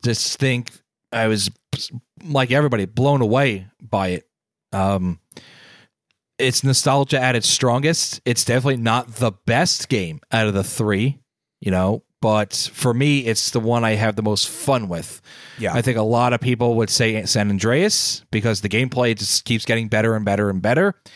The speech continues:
Speaker 2: Right.
Speaker 1: Uh, but for me, the nostalgia of, you know, being in Liberty City, being in New York is,
Speaker 2: Right, I was
Speaker 1: is
Speaker 2: gonna
Speaker 1: very
Speaker 2: say,
Speaker 1: fun.
Speaker 2: yeah, you're a downstate New Yorker from, you know, so I mean, like, uh, for you, yeah, that's, like, very, it was up your alley from that perspective, I guess, right?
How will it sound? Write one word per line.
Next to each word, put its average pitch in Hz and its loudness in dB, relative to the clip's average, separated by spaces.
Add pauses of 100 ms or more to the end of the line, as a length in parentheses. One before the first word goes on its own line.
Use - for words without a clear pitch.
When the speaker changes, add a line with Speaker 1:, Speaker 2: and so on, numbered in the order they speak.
(220)
Speaker 2:
Right. 113 -2
Speaker 1:
Uh, 127 2
but 117 0
for 127 0
me, 127 4
the 120 -2
nostalgia 113 2
of, 110 0 (480)
you 107 -2
know, 104 2
being 127 0
in 120 -2
Liberty 123 2
City, 110 0 (800)
being 135 0
in 127 0
New 117 2
York 117 0 (220)
is, 110 2
Speaker 2:
Right, 170 2
I - 4
was 196 4
Speaker 1:
is 196 -2
Speaker 2:
gonna 190 2
Speaker 1:
very 196 2
Speaker 2:
say, 196 2
Speaker 1:
fun. 185 2
Speaker 2:
yeah, 190 2
you're 185 2
a 170 -2
downstate 175 0
New 156 -4
Yorker 151 0
from, 143 -4
you 147 -2
know, 120 0
so - 0
I - -2
mean, 123 -2
like, 113 -2
uh, 107 -8
for - -6
you, 127 2
yeah, 110 0
that's, - -4
like, 95 -4
very, 101 0
it 107 -4
was 92 -4 (280)
up 78 -8
your 87 0
alley 95 0
from 85 -8
that 101 -2
perspective, - -6
I 76 -4
guess, 80 -4
right? 95 -4